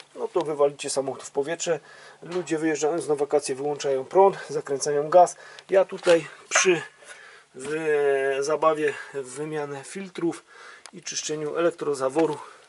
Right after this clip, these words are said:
zakręcam sobie tutaj ten zawór. Jest to dosłownie dwie minuty pracy, ale wiem o tym, że teraz, jak wykręcę sobie tutaj ten filterek,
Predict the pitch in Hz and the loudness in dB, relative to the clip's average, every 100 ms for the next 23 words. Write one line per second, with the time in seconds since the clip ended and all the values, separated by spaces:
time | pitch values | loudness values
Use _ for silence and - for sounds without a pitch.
0 | - 170 185 185 180 170 160 - 151 143 | -6 2 2 2 0 0 -4 -4 -4 -4
1 | - 147 120 - - - - - - _ | -4 -6 -6 -8 -18 -20 -20 -20 -20 _
2 | - 185 143 135 160 143 139 131 - 202 | -4 -2 0 6 6 6 -2 -8 -6 2
3 | 208 185 180 151 147 165 151 151 135 - | 4 4 0 0 0 0 0 0 -4 -8
4 | - - - - - - - 170 165 156 | -20 -20 -20 -20 -20 -16 -6 -4 -2 -4
5 | - - 160 - 151 - - 170 127 160 | -4 2 2 2 -12 -10 0 2 2 0
6 | 165 175 165 165 131 143 123 - - - | 2 0 2 0 2 -2 -4 -16 -20 -20
7 | - - - - 147 135 147 - - 139 | -20 -20 -10 -2 -2 2 0 0 -12 -8
8 | 147 143 165 160 156 120 - - 151 143 | -8 -2 -2 -2 -4 -4 -8 -6 -4 -4
9 | - 165 139 120 - - - - - - | -6 -6 -6 -8 -16 -20 -20 -20 -20 -20
10 | - - - - _ - 165 185 175 202 | -20 -20 -20 -20 _ -4 -4 -4 4 4
11 | 190 - | 6 2